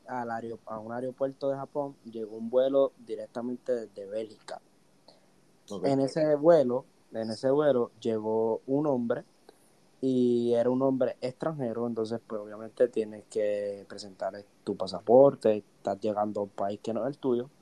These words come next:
Speaker 1: y llegó un hombre extranjero y pues le pe-, le pidieron la, la, su pasaporte, todo, o sea, su identificación, su pasaporte y todo lo que, lo que tenía con, con él.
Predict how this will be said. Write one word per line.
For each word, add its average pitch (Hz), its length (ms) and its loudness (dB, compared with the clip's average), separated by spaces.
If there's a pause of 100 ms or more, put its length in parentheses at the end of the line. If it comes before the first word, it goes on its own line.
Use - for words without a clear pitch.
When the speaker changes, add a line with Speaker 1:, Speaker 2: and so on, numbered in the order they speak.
(580)
Speaker 1:
y 131 240 4
llegó 117 220 0
un 117 100 -2
hombre 131 320 2
extranjero 170 460 0
y 151 80 0
pues 110 320 -6
le 113 100 -6
pe-, 113 260 -6
le 113 120 -4
pidieron 117 500 -4
la, 107 720 -2 (160)
la, 101 480 -6 (1000)
su 113 200 -4
pasaporte, 110 540 -2
todo, 135 180 6
o 127 60 4
sea, 110 180 -6
su 107 220 -10
identificación, 104 560 -8
su 131 120 -14
pasaporte 104 680 -2
y 98 260 -10 (100)
todo 107 220 4
lo 113 140 4
que, 107 100 4
lo 107 140 2
que 104 100 -2
tenía 107 240 -2
con, 104 220 -4
con 98 240 -4
él. 90 100 -18